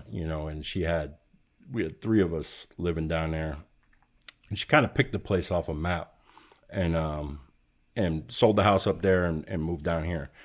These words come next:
So immediately I had, I had a pretty good first year. Oh, I did high school and all that.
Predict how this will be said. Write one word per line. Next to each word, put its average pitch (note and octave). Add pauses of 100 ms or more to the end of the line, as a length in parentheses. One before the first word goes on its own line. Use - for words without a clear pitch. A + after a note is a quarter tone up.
(300)
So G#2+
immediately F#2+
I F2+
had, G#2
I B2
had F#3
a D#3
pretty D#3
good C3
first A#2+
year. F#2 (180)
Oh, G2
I F2+
did F#2+
high G#2+
school G#2+
and G2+
all G2+
that. G#2